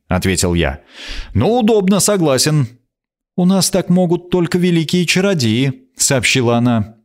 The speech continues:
"И только друг с другом. А у вас могут летать?" "Нет", — ответил я. "А у нас летают", — ответила она с видом полнейшего превосходства. "Правда, тоже только чародеи".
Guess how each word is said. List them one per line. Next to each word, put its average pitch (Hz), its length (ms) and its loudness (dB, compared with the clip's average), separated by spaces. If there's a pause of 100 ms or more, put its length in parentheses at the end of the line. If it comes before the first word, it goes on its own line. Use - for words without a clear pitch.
(100)
"И 170 100 0
только 175 540 -2
друг 156 260 0
с 143 40 0
другом. 98 560 -2 (460)
А 160 120 0
у 170 100 2
вас 165 280 0
могут 208 340 0
летать?" - 540 -2 (600)
"Нет", — 135 480 -2 (140)
ответил 82 520 -2
я. 73 300 -4 (920)
"А 180 80 0
у 180 80 2
нас 185 240 0
летают", — 113 600 -2 (220)
ответила 117 560 0
она 113 380 0
с - 180 -2
видом 110 340 0
полнейшего 104 720 0
превосходства. 95 1040 -2 (400)
"Правда, 190 340 0
тоже 107 340 0
только 104 320 -2
чародеи". 98 680 0